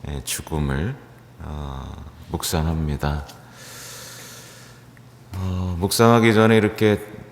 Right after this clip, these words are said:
본문 내용을 보면서, 어, 스테파노에게 돌을 던지는 사람들의 얼굴 표정과, 어, 그들을 위해 기도하고 용서하는 스테파노의 얼굴,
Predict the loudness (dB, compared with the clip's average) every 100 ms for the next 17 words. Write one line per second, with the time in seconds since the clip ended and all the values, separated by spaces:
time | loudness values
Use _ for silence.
0 | -4 0 2 4 4 4 4 2 2 0
1 | 2 0 -2 -4 -4 -6 -10 -18 -20 -20
2 | -20 -20 -20 -20 -20 -20 -12 -6 -4 -4
3 | -6 0 0 2 2 4 4 4 2 2
4 | 4 6 4 4 2 0 0 0 0 -2
5 | -2 -2 -2 -2 0 0 2 2 0 -2
6 | -2 -4 -6 -6 -4 -4 -4 -4 -4 -4
7 | -10 -18 -20 -20 -20 -20 -20 -20 -20 -20
8 | -20 -14 -12 -10 -10 -6 0 2 2 2
9 | 2 0 -6 -2 0 2 0 -2 -2 0
10 | 0 -2 -2 -2 0 -2 -4 -4 -4 -4
11 | -4 -2 0 -2 -4 -4 -4 -4 -6 -8